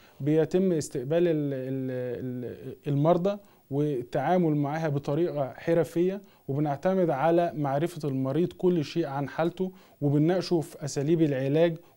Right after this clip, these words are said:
والسايد افكتس بتاع العلاج. وأنا دلوقتي هديكم مثال على، آه، حصوات بالنسبة للتعامل مع حصوات الكلى عن طريق المنظار، وهي دي الحاجة ال-، الحديثة اللي موجودة عندنا وبنتميز بيها.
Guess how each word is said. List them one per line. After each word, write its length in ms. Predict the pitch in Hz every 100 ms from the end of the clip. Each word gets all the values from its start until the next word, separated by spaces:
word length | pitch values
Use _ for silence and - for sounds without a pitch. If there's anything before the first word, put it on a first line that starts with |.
| -
والسايد 640 | 156 170 143 - 170 170
افكتس 380 | 139 - 156 -
بتاع 260 | - 147 131
العلاج. 340 | 110 98 92 - -
وأنا 200 | 156 175
دلوقتي 320 | 160 190 185
هديكم 440 | 135 139 165 147 131
مثال 340 | - 151 165
على، 420 | 123 139 139 143 - - -
آه، 640 | 127 131 131 127 123 120 -
حصوات 540 | - 139 - 139 160
بالنسبة 440 | 143 139 151 147 143
للتعامل 380 | - 120 165
مع 160 | 151 127
حصوات 400 | - 117 143 143
الكلى 320 | 120 - 147
عن 140 | 127 120
طريق 260 | 123 135
المنظار، 460 | 127 120 120 139 151
وهي 200 | 139 143
دي 100 | 147
الحاجة 320 | - 151 143
ال-، 340 | 131 127 120 120 - - -
الحديثة 520 | 120 - 131 165 -
اللي 100 | 123
موجودة 400 | 123 120 139 139
عندنا 280 | 123 127 143
وبنتميز 760 | 135 123 117 117 127 139 123 117
بيها. 340 | 127 135 160